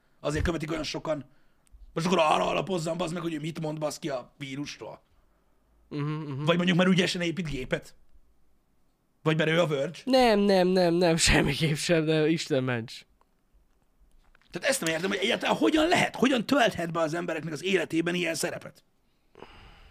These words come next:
Speaker 1: Mert
Speaker 2: Jó
Speaker 1: azt megértem,
Speaker 2: kérdés.
Speaker 1: hogy valamit szeretnek nézni az emberek. Mert szórakoznak rajta, mert informálódnak belőle, bla, bla, bla. Na jó, de
Speaker 2: Hát azért meg szerintem kialakul egyfajta bizalom.
Speaker 1: Mhm.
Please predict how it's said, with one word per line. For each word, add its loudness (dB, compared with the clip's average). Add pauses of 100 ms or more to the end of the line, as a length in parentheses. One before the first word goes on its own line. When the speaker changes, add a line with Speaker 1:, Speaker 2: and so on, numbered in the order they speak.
(640)
Speaker 1:
Mert 2
Speaker 2:
Jó 4
Speaker 1:
azt -2
megértem, 2
Speaker 2:
kérdés. 2
Speaker 1:
hogy 2
valamit 0
szeretnek -4
nézni -10
az -12
emberek. -16 (460)
Mert -2
szórakoznak 0
rajta, -2
mert -12
informálódnak -6
belőle, -4
bla, 0
bla, 0
bla. -8 (720)
Na -4
jó, 2
de 0
Speaker 2:
Hát 0
azért 6
meg 2
szerintem 0
kialakul 0
egyfajta -6
bizalom. -10 (1000)
Speaker 1:
Mhm. -2